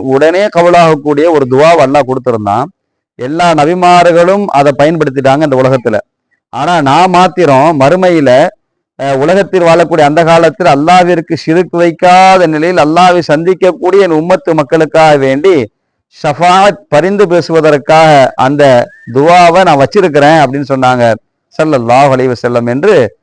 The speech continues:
அபூ ஹுரைரா ரலியல்லாஹு தஆலா அன்ஹு அவங்க சொல்றாங்க. பெருமக்களே, இங்க நாம கொஞ்சம் ஆழமா யோசிக்கணும். தன்னுடைய ஈரக்கொலை துண்டு என்று வர்ணித்த பேர பிள்ளைகளான சையதுனா ஹுசைன் ரலியல்லாஹு தஆலா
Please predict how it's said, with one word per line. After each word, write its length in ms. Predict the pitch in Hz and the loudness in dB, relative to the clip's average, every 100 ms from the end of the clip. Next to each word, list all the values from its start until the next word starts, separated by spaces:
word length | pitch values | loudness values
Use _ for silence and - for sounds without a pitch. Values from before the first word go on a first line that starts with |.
| _ - | _ -6
அபூ 180 | 135 175 | -2 0
ஹுரைரா 400 | 160 151 143 139 | 2 2 2 2
ரலியல்லாஹு 540 | 131 156 143 139 143 131 117 | 0 -2 -2 0 0 0 -2
தஆலா 320 | 131 139 143 127 | 0 2 2 0
அன்ஹு 200 | 131 143 | 0 0
அவங்க 200 | 117 127 | 0 -2
சொல்றாங்க. 380 | 123 117 110 101 - | -4 -2 -2 -4 -8
பெருமக்களே, 520 | 123 135 123 120 143 120 - _ _ _ | -6 -4 -4 -4 -2 -2 -6 _ _ _
இங்க 120 | 120 | -4
நாம 200 | 139 139 131 | 0 0 0
கொஞ்சம் 240 | 135 131 127 | -2 0 2
ஆழமா 260 | 156 170 175 | 2 2 2
யோசிக்கணும். 680 | 151 165 170 139 117 123 165 _ _ _ - | 2 0 -4 -4 -2 -2 -4 _ _ _ -12
தன்னுடைய 280 | 135 147 151 135 | -8 -4 -2 0
ஈரக்கொலை 500 | 160 196 185 - 180 180 175 | 0 0 0 0 0 0 -2
துண்டு 260 | 180 185 185 | -4 0 0
என்று 220 | 170 165 156 | 0 0 0
வர்ணித்த 360 | 156 165 139 147 | 0 -2 -2 -2
பேர 180 | 151 165 170 | 2 2 2
பிள்ளைகளான 640 | 156 147 143 135 135 131 120 110 _ _ _ _ | -2 0 2 2 2 0 0 -4 _ _ _ _
சையதுனா 360 | 147 156 156 180 185 | -4 -2 0 2 0
ஹுசைன் 340 | 156 135 208 190 | -2 -2 0 0
ரலியல்லாஹு 500 | 170 165 160 160 151 | 0 0 2 2 2
தஆலா 280 | 147 143 143 | 2 2 2